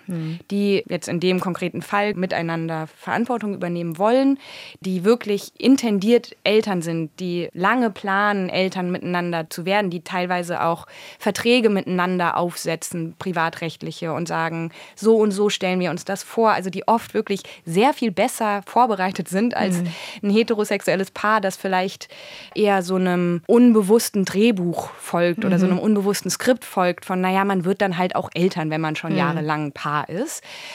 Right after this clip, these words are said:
Speaker 2: Und ich glaube, dass gerade heterosexuelle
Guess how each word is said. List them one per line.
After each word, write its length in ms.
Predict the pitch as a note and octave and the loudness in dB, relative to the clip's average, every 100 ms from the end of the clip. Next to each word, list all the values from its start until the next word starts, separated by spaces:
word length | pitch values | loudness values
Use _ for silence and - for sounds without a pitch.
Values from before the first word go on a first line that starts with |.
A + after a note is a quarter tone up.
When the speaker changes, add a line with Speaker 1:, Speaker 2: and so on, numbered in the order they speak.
| - - | -18 -6
Speaker 2:
Und 200 | F#3 F3 | -2 -2
ich 100 | - | -2
glaube, 340 | F3 F3 F#3 | 0 2 2
dass 340 | E3+ E3+ - - | 2 0 -2 -6
gerade 320 | - F3+ A#3 | 0 2 4
heterosexuelle 1080 | G#3 G3 G3 F3 F3+ E3+ D#3+ C#3+ E3+ D#3+ | 4 2 0 -4 -4 -6 -4 -4 -2 -2